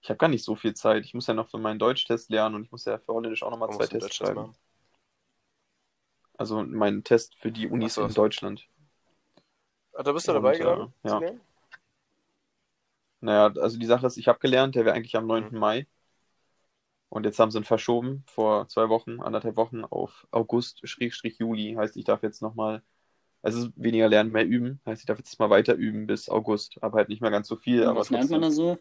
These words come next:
Speaker 1: Sonst vergisst du es ja alles wieder. Das ist alles so I-Q-Tests. Also es ist
Speaker 3: Ah,
Speaker 1: nichts
Speaker 3: ja.
Speaker 1: Lernen, es ist jetzt nicht Bio, Mathe, Chemie, sondern einfach nur, äh,
Speaker 3: Ja, verstehe.
Speaker 1: irgendwelche Muster erkennen. Oder du musst dir bestimmte Daten merken über eine
Speaker 3: Hm,
Speaker 1: Stunde.
Speaker 3: ja.
Speaker 1: Textverständnis, alles sowas.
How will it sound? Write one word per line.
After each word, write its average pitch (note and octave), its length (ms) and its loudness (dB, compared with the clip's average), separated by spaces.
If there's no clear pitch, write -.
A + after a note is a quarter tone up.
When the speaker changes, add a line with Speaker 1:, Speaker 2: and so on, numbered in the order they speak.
Speaker 1:
Sonst - 160 -16
vergisst A#2 220 -2
du A#2 40 -8
es A2+ 80 -10
ja - 80 -2
alles - 220 -8
wieder. A2 260 -4
Das A2 120 -6
ist A2 60 -4
alles C3+ 240 6
so A2+ 80 -4
I-Q-Tests. B2 760 0
Also A2 160 0
es A#2 100 -4
ist A#2 160 -2
Speaker 3:
Ah, - 20 2
Speaker 1:
nichts - 340 -2
Speaker 3:
ja. A2+ 140 -6
Speaker 1:
Lernen, D3+ 480 6
es A2+ 120 -10
ist A2+ 100 -6
jetzt A#2+ 180 0
nicht - 320 -6
Bio, A#2+ 300 4
Mathe, A2+ 240 0
Chemie, A#2 320 -6
sondern - 220 -4
einfach A2 260 -4
nur, G#2+ 340 0
äh, G#2+ 140 0
Speaker 3:
Ja, G#2+ 120 -2
verstehe. G#2+ 360 -12
Speaker 1:
irgendwelche A2+ 300 -4
Muster G#2+ 400 2
erkennen. G#2+ 500 2
Oder A2 140 2
du A#2 60 -8
musst A#2 180 -8
dir B2+ 100 4
bestimmte B2+ 640 -4
Daten G#2+ 380 6
merken G#2 400 -2
über G#2 100 -2
eine G#2 120 -2
Speaker 3:
Hm, A2 60 -4
Speaker 1:
Stunde. G#2+ 460 -4
Speaker 3:
ja. - 160 -6
Speaker 1:
Textverständnis, A2 840 -6
alles A2+ 220 -6
sowas. A2+ 400 -6